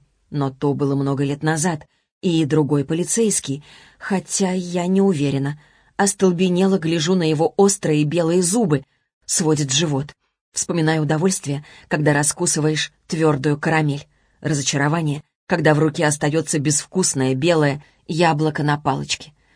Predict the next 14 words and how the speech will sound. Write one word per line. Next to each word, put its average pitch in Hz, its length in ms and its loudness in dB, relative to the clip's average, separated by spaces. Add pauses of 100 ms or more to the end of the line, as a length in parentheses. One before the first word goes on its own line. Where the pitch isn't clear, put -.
(180)
Брови 156 360 2
полицейского 151 680 -2
хмурятся, 180 600 2 (320)
он 170 180 -2
снова 156 340 2
что-то 170 260 -2
говорит, 175 460 2 (240)
но 175 180 4
у 175 80 4
меня 180 220 2
в 170 60 2
ушах 185 340 0
звучит 175 480 0
прошлое. 151 600 0